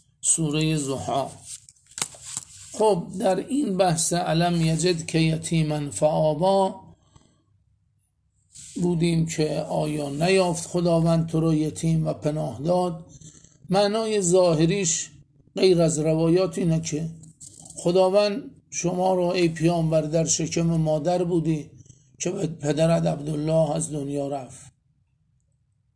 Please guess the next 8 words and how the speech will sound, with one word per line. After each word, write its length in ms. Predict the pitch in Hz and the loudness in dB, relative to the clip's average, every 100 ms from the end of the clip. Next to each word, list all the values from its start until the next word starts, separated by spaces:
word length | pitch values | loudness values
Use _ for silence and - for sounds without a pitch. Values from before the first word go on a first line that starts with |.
| _ _ - | _ _ -4
و 100 | 165 | -4
تو 200 | 165 202 | 2 4
رو 120 | 202 | 4
در 200 | 190 175 | 4 2
آغوش 500 | 190 175 160 190 170 | 0 0 0 0 0
جدت 760 | 170 143 180 165 160 156 156 - - - | 0 0 0 0 2 0 0 -16 -18 -6
سید 640 | - - 165 156 196 185 | -2 0 0 2 2 0
مدینه، 920 | 175 170 160 156 147 156 156 160 - | -2 0 -2 -4 -6 -6 -6 -10 -18